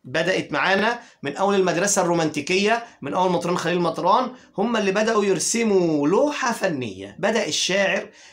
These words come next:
يرسم صورة فنية، لوحة فنية، تحس إن هو كده بيرسم بإيه؟ بيرسم روحة إيه؟ بيرسم لوحة فنية بالأبيات اللي بيقولها. هذه اللوحة الفنية بتتكون من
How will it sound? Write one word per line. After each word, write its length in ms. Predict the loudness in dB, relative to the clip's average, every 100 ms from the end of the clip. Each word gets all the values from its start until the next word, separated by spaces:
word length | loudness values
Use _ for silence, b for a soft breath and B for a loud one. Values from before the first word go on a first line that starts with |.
| B
يرسم 500 | 0 0 0 -2 -2
صورة 420 | -2 -2 0 0
فنية، 540 | 0 -4 -4 -6 -4 -2
لوحة 320 | -2 0 -2
فنية، 680 | -2 -2 0 0 0 -2 -6 B B
تحس 220 | -6 -4
إن 100 | 0
هو 100 | -2
كده 200 | -2 -4
بيرسم 480 | -2 -2 -2 -6 -8
بإيه؟ 380 | -4 -2 -2 B B -6
بيرسم 520 | 0 2 2 -2 -2
روحة 260 | -2 0 0
إيه؟ 400 | 0 -4 -8 -10
بيرسم 520 | 0 0 0 -4 -4
لوحة 600 | 0 0 0 -2 -4 -8 -8
فنية 760 | -2 0 0 0 2 2 0 B B
بالأبيات 960 | -6 -4 -4 -6 -4 2 2 2 -2 -14 b b b
اللي 160 | 0 0
بيقولها. 400 | 0 -6 -14 -20 _ B B B B
هذه 320 | 0 2 2
اللوحة 340 | 2 0 2 -2
الفنية 720 | 0 0 0 0 0 -2 -8 _ _ _ _ _ _ -8
بتتكون 800 | -2 0 2 0 0 0 4 2
من 320 | 4 2 0